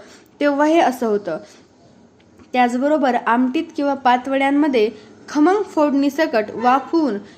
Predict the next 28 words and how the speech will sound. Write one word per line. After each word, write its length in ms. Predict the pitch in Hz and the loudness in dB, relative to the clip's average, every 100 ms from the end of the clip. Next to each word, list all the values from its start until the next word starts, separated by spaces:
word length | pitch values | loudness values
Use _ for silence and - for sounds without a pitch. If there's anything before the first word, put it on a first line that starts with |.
| - | -14
किंवा 300 | - 269 277 | -8 -2 -2
भरपूर 640 | 254 226 269 269 - 359 392 - | -2 -2 -2 -2 0 2 2 0
उकडून 440 | 277 262 311 370 359 | -8 -4 0 2 2
जर 140 | 349 | 2
तुम्ही 360 | 302 302 285 277 | 0 -2 0 0
हे 60 | 262 | -4
फ-, 260 | 247 247 - | -10 -10 -6
पानं 300 | - 262 269 285 | 0 0 0 -2
खाल्ली, 380 | 311 320 262 208 - - - | 0 0 2 0 -4 -20 -8
तर 100 | 262 | -6
त्याचा 440 | 262 269 277 269 220 - - - | -2 -2 -2 -2 -4 -8 -20 -20
फायदा 500 | - 277 294 277 226 | -6 -2 0 2 2
तुम्हाला 420 | - 254 247 254 | 0 -4 -2 0
नक्कीच 560 | 262 247 247 - 254 - | 0 -2 -6 -10 -10 -8
होतो. 360 | 214 208 156 - - - - - | -10 -6 -8 -10 -16 -20 -12 -4
तर 100 | 247 | -2
मंडळी, 440 | 269 302 359 285 | 2 2 2 2
आजचा 400 | 208 226 - 294 | 0 0 0 0
आपला 220 | 285 302 | 2 2
आरोग्य 460 | 247 240 262 254 302 | 2 4 2 0 0
मंत्र 300 | 294 285 285 | 0 0 2
आहे, 380 | 285 311 247 220 | 2 2 2 2
निसर्गाकडून 880 | 240 254 311 311 320 320 302 302 | 0 -2 -2 0 0 0 0 2
जे 120 | 285 285 | 2 2
मिळतं 540 | 285 349 349 - 208 - | 2 2 0 -2 -2 -2
ते 100 | 262 | -2
मनापासून 760 | 262 254 269 285 294 285 330 311 | 0 0 2 2 0 0 0 -2
स्वीकारा 600 | 311 359 359 339 233 | -2 -2 0 2 2